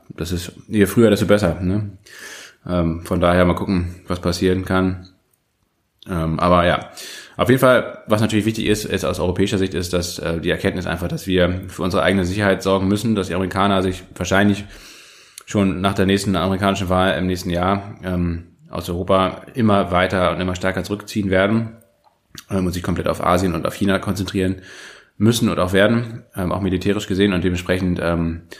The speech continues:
ähm, muss, müssen wir jetzt als Europäer, und da sind vor allen Dingen natürlich die Deutschen gefragt, ähm, ja, sich auf jeden Fall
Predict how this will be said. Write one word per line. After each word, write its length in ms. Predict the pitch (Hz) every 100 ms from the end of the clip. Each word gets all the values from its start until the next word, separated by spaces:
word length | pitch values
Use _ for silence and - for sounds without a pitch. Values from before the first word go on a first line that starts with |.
| - - - _ _ -
ähm, 300 | 82 82 -
muss, 340 | 92 90 -
müssen 280 | 101 101 104
wir 200 | 98 107
jetzt 120 | 104
als 140 | - 90
Europäer, 560 | 98 - 101 104 110 - - - -
und 120 | 90
da 40 |
sind 120 | 90 90
vor 100 | 90
allen 80 |
Dingen 80 | 90
natürlich 220 | 90 90
die 80 | 87
Deutschen 260 | 90 90 92
gefragt, 540 | - 80 90 104 -
ähm, 560 | - 78 78 76 76 -
ja, 320 | 90 82 - 104 90 90 - 90 - - - - _ _
sich 260 | - 95
auf 120 | 95
jeden 100 | 101
Fall 580 | 101 104 104 101 107 -